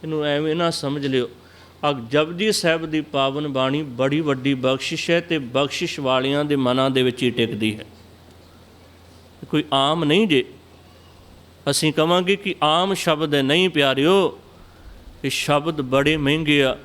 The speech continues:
ਦੁਨੀਆ ਦੀ ਸਾਰੀ ਦੌਲਤ ਇੱਕ ਬੰਨੇ ਤੇ ਗੁਰੂ ਨਾਨਕ ਦਾ ਸ਼ਬਦ ਇੱਕ ਬੰਨੇ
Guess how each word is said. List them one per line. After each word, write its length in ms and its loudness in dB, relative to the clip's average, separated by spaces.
ਦੁਨੀਆ 560 4
ਦੀ 180 2
ਸਾਰੀ 520 2
ਦੌਲਤ 400 2
ਇੱਕ 300 0
ਬੰਨੇ 440 2
ਤੇ 80 2
ਗੁਰੂ 320 0
ਨਾਨਕ 400 0
ਦਾ 180 2
ਸ਼ਬਦ 440 -2
ਇੱਕ 200 0
ਬੰਨੇ 320 0